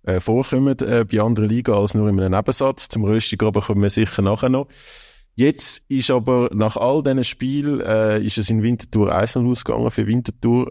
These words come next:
haben wir dir Pech gebracht, oder wie, wie hast du das Spiel erlebt gestern Abend?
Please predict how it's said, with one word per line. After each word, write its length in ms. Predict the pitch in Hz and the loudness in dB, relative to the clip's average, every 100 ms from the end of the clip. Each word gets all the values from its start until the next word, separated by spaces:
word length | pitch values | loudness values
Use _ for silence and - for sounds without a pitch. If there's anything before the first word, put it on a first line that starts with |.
| - | -4
haben 220 | 101 110 | -2 0
wir 160 | 113 117 | 0 0
dir 240 | 120 104 | 0 0
Pech 360 | 90 113 - - | 0 -2 -2 -4
gebracht, 560 | - 143 147 151 - | 2 4 2 0 -4
oder 200 | 113 113 | 0 2
wie, 220 | 107 110 101 | 2 0 2
wie 120 | 101 | 2
hast 200 | 104 - | 0 -2
du 40 | |
das 60 | 120 | -4
Spiel 460 | - 117 117 120 120 _ _ _ _ _ - | 0 2 2 0 -6 _ _ _ _ _ -6
erlebt 420 | 110 110 117 - | 0 0 0 0
gestern 340 | 120 113 - 117 | 0 2 2 2
Abend? 300 | 117 - | 2 -2